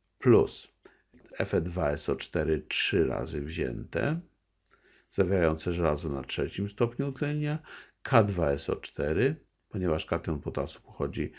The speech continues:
z dichromianu potasu, i woda.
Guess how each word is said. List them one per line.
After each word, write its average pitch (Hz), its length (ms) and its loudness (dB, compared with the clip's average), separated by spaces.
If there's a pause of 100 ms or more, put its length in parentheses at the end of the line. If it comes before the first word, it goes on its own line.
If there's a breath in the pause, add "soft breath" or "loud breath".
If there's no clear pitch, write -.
(180 loud breath)
z 82 120 -6
dichromianu 71 720 -2
potasu, 127 720 -2 (800 soft breath)
i 185 120 8
woda. 107 440 2